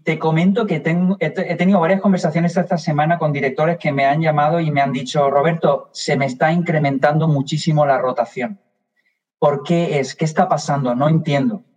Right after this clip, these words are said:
Y entonces empiezas a hacer un poco de diagnóstico y te das cuenta de que efectivamente llegan a la conclusión de que han tomado algunas decisiones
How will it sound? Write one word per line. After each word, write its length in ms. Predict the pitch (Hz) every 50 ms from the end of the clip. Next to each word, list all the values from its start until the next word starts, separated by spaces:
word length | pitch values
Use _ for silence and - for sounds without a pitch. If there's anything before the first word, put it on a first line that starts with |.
| _ _
Y 100 | - 139
entonces 340 | 139 135 160 151 170 190 165
empiezas 420 | 170 156 127 180 190 226 226 - 226
a 40 |
hacer 180 | 190 202 202 190
un 140 | 196 175 -
poco 220 | 180 175 180 185
de 140 | 170 160 151
diagnóstico 760 | 147 147 143 131 131 143 160 170 - - 196 185 - 190 180
y 60 | 165
te 120 | 156 - 139
das 160 | 143 156 156
cuenta 260 | - 170 160 170 185
de 80 | 170 165
que 80 | 151
efectivamente 880 | 143 - 139 127 - 151 160 156 160 170 170 170 190 185 202 196 - _ _ _ _ _ -
llegan 300 | 135 135 156 165 180 185
a 80 | 185
la 100 | 175 165
conclusión 480 | 160 156 147 135 139 135 - 170 170 170
de 140 | 156 156 147
que 180 | 147 139 139
han 160 | 139 151 160 151
tomado 300 | 190 165 165 170 139 165
algunas 280 | 151 156 165 180 175
decisiones 720 | 160 175 - 175 160 147 - 170 170 185 196 196 - -